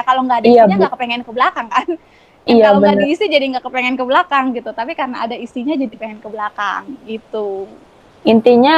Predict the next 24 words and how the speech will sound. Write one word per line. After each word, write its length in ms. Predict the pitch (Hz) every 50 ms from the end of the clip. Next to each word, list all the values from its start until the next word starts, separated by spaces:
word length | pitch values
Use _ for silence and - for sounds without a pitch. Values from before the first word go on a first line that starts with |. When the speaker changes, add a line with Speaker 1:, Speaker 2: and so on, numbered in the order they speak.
| 320 262
Speaker 2:
begadang 420 | 247 240 220 240 233 220 240 240 - - 240
itu 140 | - - 330 330
mengganggu 560 | 320 285 262 226 233 226 220 226 220 208 226 226 196 226
irama 260 | 233 226 220 220 226 233 -
sirkadian 500 | 240 226 226 - - 226 214 214 - 247
Speaker 1:
Iya, 240 | 320 330 359 349 320 294 226 233 240 247 220 208 196
Speaker 2:
ya, 60 | 196 247 247
Bu, 100 | 240 247 240
ya? 80 | 240 247
Speaker 1:
mengganggu 120 | 247 247 269
irama 320 | 269 277 262 240 240 240 254
sirkadian 560 | - 247 240 - 226 214 220 220 226 220 -
tubuh 320 | 214 208 202 202 214 202 202 202
atau, 400 | - - 247 262 269 277 - - -
eh, 500 | - 220 214 220 220 226 220 220 220 220 220 208 214
biologic 420 | 233 226 226 226 233 208 240 -
clock-nya 400 | _ 254 240 226 - 247 226 202
itulah. 320 | 214 226 - 247 226 226 226 202
Jadi 240 | 190 220 214 214 208 208
jam 120 | - 208
Speaker 2:
Mm-mm. 80 | 202 202
Speaker 1:
biologisnya 560 | 233 226 214 220 214 220 226 - 233 214 220
itu 240 | - - 262 277 294 277 _ - - _ -
terganggu 840 | 254 247 226 233 226 233 240 240 220 240 233 220 220 214 214 208